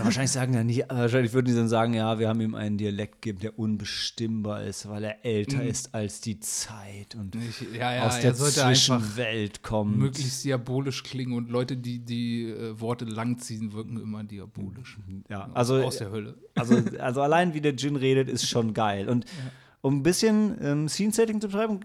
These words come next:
Speaker 1: der Film kam Juli achtundneunzig hier auf Video raus. Ich glaub, wahrscheinlich wieder ein Jahr
Speaker 2: Mhm.
Speaker 1: vorher, kann sein, siebenundneunzig oder so, schon in den U S A im,
Speaker 2: Mhm.
Speaker 1: im Kino. Ist,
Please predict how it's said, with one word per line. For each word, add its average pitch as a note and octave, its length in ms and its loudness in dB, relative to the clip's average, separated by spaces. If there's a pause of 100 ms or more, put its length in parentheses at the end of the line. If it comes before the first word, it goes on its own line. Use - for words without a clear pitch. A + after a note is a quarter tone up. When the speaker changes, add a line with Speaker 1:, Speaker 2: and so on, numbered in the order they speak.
Speaker 1:
der D#3 100 0
Film F#3+ 320 -2
kam E3 300 0
Juli F3+ 360 -2
achtundneunzig E3 720 -4
hier E3 180 -4
auf C#3 140 -6
Video G3 200 -2
raus. F#3 200 -2
Ich C#3 140 -10
glaub, E3 320 0
wahrscheinlich C3 500 -2
wieder D#3 500 -2
ein B2+ 160 -4
Jahr E3+ 300 4
Speaker 2:
Mhm. - 60 -2
Speaker 1:
vorher, G3 240 2
kann E3+ 180 -2
sein, D3+ 220 2
siebenundneunzig C3+ 640 0
oder B2 160 -2
so, A2+ 180 -2
schon A#2 220 -6
in A2+ 100 -2
den A2 140 -2
U A#2 120 -4
S G#2+ 140 -4
A G#2+ 160 0
im, G2+ 140 -6
Speaker 2:
Mhm. B2 300 0 (160)
Speaker 1:
im A2 200 -4
Kino. D3 380 -4 (1400)
Ist, - 500 0